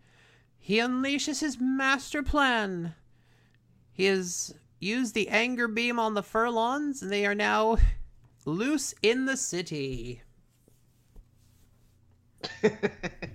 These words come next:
Speaker 2: Skeletor just,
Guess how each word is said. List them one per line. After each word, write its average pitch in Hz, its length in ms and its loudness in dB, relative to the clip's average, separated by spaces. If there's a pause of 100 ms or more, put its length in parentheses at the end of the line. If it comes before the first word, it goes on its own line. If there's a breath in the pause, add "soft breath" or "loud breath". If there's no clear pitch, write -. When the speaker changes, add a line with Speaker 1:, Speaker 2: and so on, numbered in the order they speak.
(1700 loud breath)
Speaker 2:
Skeletor 160 960 2
just, 127 440 0